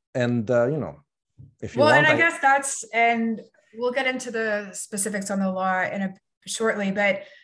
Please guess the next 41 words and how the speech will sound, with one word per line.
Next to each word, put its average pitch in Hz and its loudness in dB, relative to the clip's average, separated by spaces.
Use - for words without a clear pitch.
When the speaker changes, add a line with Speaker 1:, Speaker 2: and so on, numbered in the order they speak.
Speaker 2:
from 233 -4
a 220 -2
policy 269 2
standpoint, 196 -4
something 226 -6
that 220 -4
I've 226 2
never 226 -2
understood, 196 -4
and 196 -4
it's, 202 -6
I, 214 4
I, 220 2
I 220 2
bought 285 4
a 285 2
book 240 -2
on 208 -4
crypto 220 -4
that 220 -2
I 202 2
have 196 -2
not 233 0
had 233 -6
time 202 -8
to 196 -10
read, 185 -6
but 190 -2
you're 220 0
one 233 0
of 226 0
the 214 2
authors. 190 -2
Um, 202 2
it's, 196 -6
uh, 190 -2
from 208 -10
LexisNexis, 190 -6
and 202 -4
it, 196 0
it, 220 -2